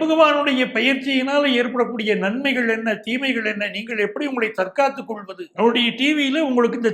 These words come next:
சேனல்ல உங்களுக்கு தேவையான நிகழ்ச்சிகள் எல்லாம் நம்ம கொடுத்துட்டு இருக்கேன். வார பலன்களை வாரந்தோறும் தவறாமல் உங்களுக்கு கொடுத்துட்டு இருக்கோம்.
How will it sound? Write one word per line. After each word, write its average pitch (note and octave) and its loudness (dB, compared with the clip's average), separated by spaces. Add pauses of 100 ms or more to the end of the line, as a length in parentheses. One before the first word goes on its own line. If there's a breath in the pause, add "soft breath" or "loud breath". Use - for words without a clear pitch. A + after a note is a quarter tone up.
சேனல்ல B3 4
உங்களுக்கு A3 2
தேவையான B3+ 0
நிகழ்ச்சிகள் A3 0
எல்லாம் A#3 4
நம்ம A3 -4
கொடுத்துட்டு F#3+ -8
இருக்கேன். - -18 (240)
வார G3+ 6 (120)
பலன்களை G3+ 2
வாரந்தோறும் A#3 4
தவறாமல் G#3+ 4
உங்களுக்கு F#3 0
கொடுத்துட்டு F3 -8
இருக்கோம். D#3 -10